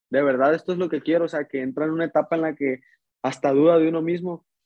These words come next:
este, es así como que ya hasta quiere dejar de jugar. Entonces, a mí, una vez ahí, pues, donde yo vivo en el rancho, este, a mí me, me,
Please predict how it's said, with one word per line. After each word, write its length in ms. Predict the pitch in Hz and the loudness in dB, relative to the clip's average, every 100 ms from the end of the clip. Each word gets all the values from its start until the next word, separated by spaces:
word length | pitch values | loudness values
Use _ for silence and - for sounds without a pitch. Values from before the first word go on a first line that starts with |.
| _ _ _ | _ _ _
este, 240 | - - | -10 -4
es 100 | 135 | -4
así 200 | 143 143 | -4 -6
como 320 | 135 147 147 - | -4 0 0 2
que 460 | 139 139 131 123 _ _ _ _ - _ _ _ _ _ _ _ _ _ - _ _ _ - | 4 4 4 0 _ _ _ _ -20 _ _ _ _ _ _ _ _ _ -20 _ _ _ -4
ya 120 | 139 | -4
hasta 220 | 143 160 | 0 -2
quiere 220 | - 165 | 2 6
dejar 280 | 165 143 147 | 6 4 2
de 80 | 156 | 2
jugar. 340 | 151 127 120 - _ _ _ _ _ _ _ _ _ - _ _ _ | 0 -2 -2 -6 _ _ _ _ _ _ _ _ _ -20 _ _ _
Entonces, 280 | - 147 165 | -8 -6 -4
a 80 | 165 | -2
mí, 400 | 147 151 165 165 | 0 2 4 4
una 200 | 160 175 | 2 2
vez 180 | 180 185 | 0 2
ahí, 260 | 170 175 | 0 0
pues, 160 | 180 170 | 0 -4
donde 180 | 170 151 | 0 2
yo 100 | 156 | 4
vivo 200 | 160 175 | 4 0
en 60 | 165 | -2
el 100 | 143 | -4
rancho, 480 | 151 180 196 185 - | -4 -6 -8 -10 -12
este, 680 | 139 - 135 127 127 127 - _ _ _ _ _ | -16 -8 -4 0 0 -4 -8 _ _ _ _ _
a 60 | 131 | -4
mí 200 | 135 143 | 0 2
me, 260 | 151 147 143 | 4 4 2
me, 200 | 139 | 0